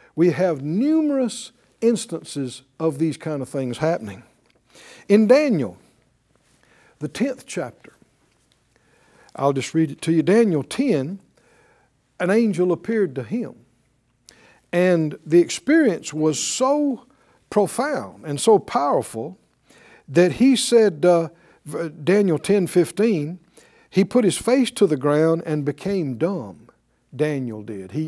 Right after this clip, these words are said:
he just kinda collapsed on the ground and couldn't speak. "One like the similitude of the sons of men touched my lips." So this is an angel.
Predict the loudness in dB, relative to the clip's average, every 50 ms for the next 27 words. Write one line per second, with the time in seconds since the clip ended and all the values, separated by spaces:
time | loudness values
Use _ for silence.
0 | -6 -6 -6 -6 -6 -6 -8 -8 -8 -8 -6 -6 -8 -10 -10 -10 -8 -6 -6 -6
1 | -6 -6 -8 -10 -12 -10 -10 -8 -10 -10 -10 -8 -8 -8 -6 -8 -8 -10 -12 -16
2 | -18 _ _ _ _ _ _ _ _ -12 -8 -8 -8 -8 -6 -4 -4 -4 -4 -4
3 | -10 -12 -10 -6 -6 -6 -6 -8 -16 -20 -20 _ _ _ _ _ _ _ _ _
4 | _ _ _ _ _ _ _ _ _ _ _ _ _ _ _ _ _ 0 2 4
5 | 4 4 4 4 4 2 0 -2 -6 -6 -6 -6 -4 -4 -2 2 2 4 4 2
6 | 2 0 0 0 2 2 2 0 0 -4 -6 -4 -2 -2 -2 -2 -2 -4 -6 -4
7 | -2 0 0 2 0 0 -4 -6 -10 _ _ -6 -4 -4 -4 -4 -8 -12 -8 -6
8 | -4 -2 -2 0 2 2 2 2 0 -6 _ -20 -20 -20 -20 _ _ _ _ _
9 | _ _ _ _ _ _ -6 -4 -2 0 0 -2 -2 -4 -6 -6 -6 -4 -4 -4
10 | -4 -4 -6 -8 -12 -16 -20